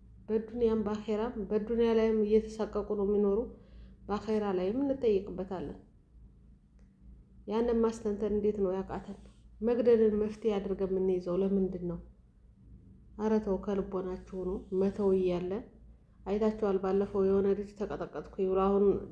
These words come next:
ከተማ ላይ ገብቶ የሚ-፣ የሚዳንስ ያለ ማን ነው የሚባል ልጅ አረብ መትቶ ይብሎ ነበር። ቢመታው ኑሮ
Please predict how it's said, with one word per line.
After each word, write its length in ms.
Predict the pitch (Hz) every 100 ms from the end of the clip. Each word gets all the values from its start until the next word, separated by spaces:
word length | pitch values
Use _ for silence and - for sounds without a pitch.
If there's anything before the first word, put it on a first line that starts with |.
| 170
ከተማ 300 | - 208 208 196
ላይ 140 | 190
ገብቶ 220 | 190 196 202
የሚ-፣ 200 | 190 185
የሚዳንስ 640 | 170 190 196 190 185 190 -
ያለ 260 | 180 180 - - - - - - - -
ማን 180 | 190 196
ነው 100 | 196
የሚባል 400 | 185 180 - 175
ልጅ 180 | 185 - - - - - - - - - - 185
አረብ 300 | 180 190 185 175 147
መትቶ 420 | 190 190 190 180 196
ይብሎ 220 | 247 240 175
ነበር። 260 | 165 165 165
ቢመታው 480 | 202 202 202 208 190
ኑሮ 200 | 180